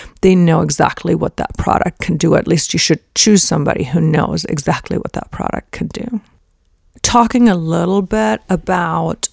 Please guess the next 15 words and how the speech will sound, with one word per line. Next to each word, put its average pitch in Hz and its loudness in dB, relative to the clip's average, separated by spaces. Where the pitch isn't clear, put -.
what 170 0
you 180 2
need 175 0
to 180 -4
consider 202 -2
is 220 0
really 220 4
how 175 -2
long 160 -2
it - -8
lasts. - -8
So 214 2
outcomes 247 2
on 214 2
longevity 196 -2